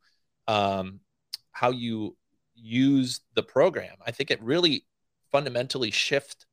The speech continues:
shifted the realism of every render I've put through Octane ever since you showed it. And now if it's in Redshift, that's just even better.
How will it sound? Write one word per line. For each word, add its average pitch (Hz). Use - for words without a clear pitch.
shifted 131
the 131
realism 117
of 110
every 190
render 120
I've 87
put -
through 147
Octane 101
ever 104
since -
you 101
showed 123
it. 95
And 113
now 147
if 147
it's 123
in 123
Redshift, 113
that's 104
just -
even 113
better. 95